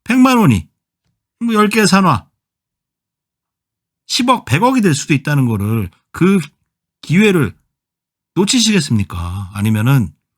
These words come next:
같이 양떨을 깎이시겠습니까? 거기에 대한 판단은 우리 시청자분들의 몫입니다.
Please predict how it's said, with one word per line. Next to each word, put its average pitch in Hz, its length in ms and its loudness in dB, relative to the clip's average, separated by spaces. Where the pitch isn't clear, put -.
같이 143 380 -2
양떨을 147 600 0
깎이시겠습니까? 160 1300 -2
거기에 143 300 0
대한 143 280 2
판단은 156 720 0
우리 113 500 -2
시청자분들의 143 1120 0
몫입니다. 98 680 -6